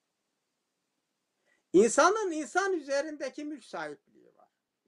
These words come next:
Bir aborjinin bir karısı ve iki karısı vardır. O ikincildir. Bakın il-, ikincil konumdadır o kadınlar.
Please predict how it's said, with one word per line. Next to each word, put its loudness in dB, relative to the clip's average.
Bir -6
aborjinin -10
bir -8
karısı -14
ve -6
iki -18
karısı -10
vardır. -20
O 8
ikincildir. -2
Bakın -14
il-, -18
ikincil -2
konumdadır -10
o -12
kadınlar. -10